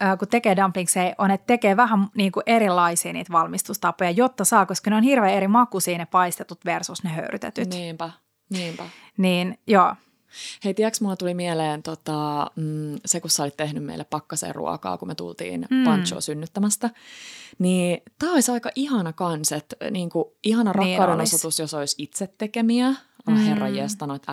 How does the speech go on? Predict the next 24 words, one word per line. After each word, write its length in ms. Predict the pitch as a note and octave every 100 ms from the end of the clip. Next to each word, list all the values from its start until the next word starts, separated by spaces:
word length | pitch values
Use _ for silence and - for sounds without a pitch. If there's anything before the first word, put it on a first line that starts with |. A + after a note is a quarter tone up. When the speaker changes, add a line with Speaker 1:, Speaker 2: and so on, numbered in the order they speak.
| C#3
Speaker 2:
X 140 | -
L 140 | D3 C#3+
B:tä 280 | C#3+ C#3+
Speaker 1:
Joo. 160 | F#3+ F3+
Speaker 2:
tai, 120 | F3+
äh, 180 | F#3+ F#3 A#3
voiko 180 | D#4+ A4+
niitä 220 | D#4 C#4
X 100 | B3+
L 60 | G#3
B:tä 340 | E3 D#3 D3+ - _ -
Speaker 1:
Voi, 80 | C4
voi, 40 | A#3
Speaker 2:
pakastaa? 360 | E3 F#3 -
Speaker 1:
joo. 120 | A3 F#3
Speaker 2:
Joo. 100 | D#3+ - - - - - F3+
Niin 500 | F3 F3 E3 D#3+ -
niitä 640 | G3 G#3+ A#3 A3 G3+ F3+ -
itse 300 | G3+ G3 -
tehtynä, 580 | E3 D#3+ E3+ - E3 D#3+
itse 280 | E3+ - E3+ E3
vietynä 420 | E3+ D#3+ D#3 D3+
jollekin 460 | C#3+ D3 - D#3
ystävälle. 640 | C3+ D#3 - D3 C#3+ C#3+ C#3+